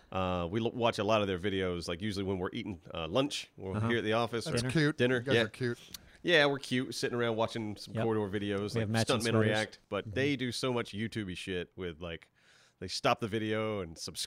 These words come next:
Speaker 1: like, they tell you to subscribe over and over again. It's like, stop.
Speaker 2: Makes you
Speaker 1: You don't
Speaker 2: crazy.
Speaker 1: need to do this.
Speaker 2: Yep.
Speaker 1: <laughs> Like, the content's great. The content's great. You don't have to wrap it up in this, like,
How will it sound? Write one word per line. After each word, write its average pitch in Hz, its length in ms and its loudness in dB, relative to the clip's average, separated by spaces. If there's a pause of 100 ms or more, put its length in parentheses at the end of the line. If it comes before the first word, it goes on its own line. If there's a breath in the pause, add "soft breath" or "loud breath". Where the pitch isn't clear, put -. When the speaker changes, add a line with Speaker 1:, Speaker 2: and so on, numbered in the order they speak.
Speaker 1:
like, 101 260 -6
they 87 80 -8
tell 120 160 0
you 120 100 4
to 110 80 0
subscribe 104 680 0
over 107 260 -2
and 98 80 -2
over 104 240 -2
again. 98 300 -4
It's 90 160 -12
like, 82 180 -14
stop. 117 320 -4
Speaker 2:
Makes - 180 -4
you - 120 -4
Speaker 1:
You 165 80 0
don't 175 80 4
Speaker 2:
crazy. 147 160 -2
Speaker 1:
need 147 100 -2
to 123 60 -10
do 170 200 4
this. 104 440 -4
Speaker 2:
Yep. 131 180 -2 (300)
Speaker 1:
<laughs> 151 260 -4
Like, 151 240 -4
the - 80 -12
content's 165 460 2
great. 160 400 2
The 113 60 -6
content's 147 360 0
great. 147 160 -2
You 110 80 0
don't 127 80 4
have 135 80 -2
to 143 80 -2
wrap 131 260 4
it 131 60 0
up 127 160 0
in 104 100 -2
this, 101 220 -4
like, 101 140 -4